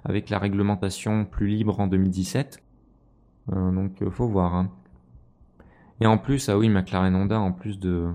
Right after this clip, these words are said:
de faire preuve d'arrogance, euh, et de vouloir, euh, nous enfumer,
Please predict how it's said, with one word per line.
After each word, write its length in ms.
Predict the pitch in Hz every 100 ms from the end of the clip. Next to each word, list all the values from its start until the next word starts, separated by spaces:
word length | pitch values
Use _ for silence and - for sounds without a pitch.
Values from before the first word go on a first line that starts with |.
| 92 - _ _ _ _ _ _ -
de 60 |
faire 220 | 95 95
preuve 360 | - - 107 101
d'arrogance, 760 | 95 90 95 98 127 131 - - - - - - - - -
euh, 640 | 92 92 90 90 87 87 87 - - -
et 40 |
de 100 | 92
vouloir, 500 | 95 101 107 104 92
euh, 140 | 92 87 90 - _ _ _ -
nous 240 | 101 98
enfumer, 580 | 110 - 107 101 123 147